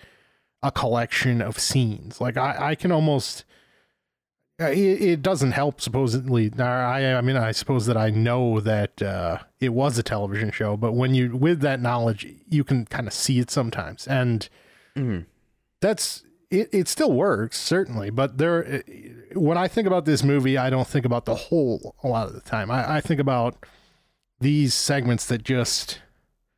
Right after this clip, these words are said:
Speaker 1: stand out, like the Club Silencio, the
Speaker 2: Mm-hmm.
Speaker 1: Naomi Watts, like, uh, her audition. Jesus Christ, that scene, fucking powerful stuff. <laughs>
Speaker 2: Yeah.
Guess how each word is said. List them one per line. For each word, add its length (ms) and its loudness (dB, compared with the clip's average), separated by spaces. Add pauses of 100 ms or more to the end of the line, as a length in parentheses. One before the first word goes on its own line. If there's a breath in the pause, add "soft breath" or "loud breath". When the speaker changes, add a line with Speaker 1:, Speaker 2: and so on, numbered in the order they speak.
(520)
Speaker 1:
stand 420 0
out, 380 -4
like 360 -2 (540 soft breath)
the 60 -2
Club 240 0
Silencio, 880 0
the 600 2 (520 soft breath)
Speaker 2:
Mm-hmm. 280 -4 (160)
Speaker 1:
Naomi 340 4
Watts, 400 0
like, 320 -2
uh, 380 0 (340)
her 680 2
audition. 800 2
Jesus 460 0
Christ, 400 -6
that 220 -2
scene, 320 -10 (120)
fucking 500 -10 (120)
powerful 520 -4
stuff. 840 -4 (100)
<laughs> 400 -20
Speaker 2:
Yeah. 280 0